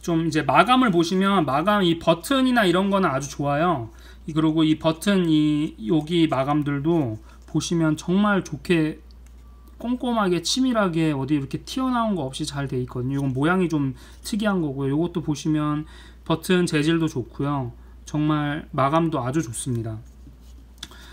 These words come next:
어, 보시면 여기도 마감도 정말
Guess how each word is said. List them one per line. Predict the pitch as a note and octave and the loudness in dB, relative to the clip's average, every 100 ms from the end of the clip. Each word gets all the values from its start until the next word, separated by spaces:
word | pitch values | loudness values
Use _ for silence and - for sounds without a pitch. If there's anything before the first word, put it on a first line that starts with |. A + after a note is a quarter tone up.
| - - | -20 -10
어, | C#3+ C#3+ | -6 -6
보시면 | D3 - D#3+ D3+ | -6 -4 -2 -2
여기도 | C#3+ C#3 D3 C#3+ | -2 -4 -4 -4
마감도 | B2+ C3 C#3+ C#3 D3 C3+ A#2 - | -4 -4 -4 -4 -4 -6 -8 -12
정말 | - D3+ D3+ D3+ D3 | -10 -4 -2 -4 -6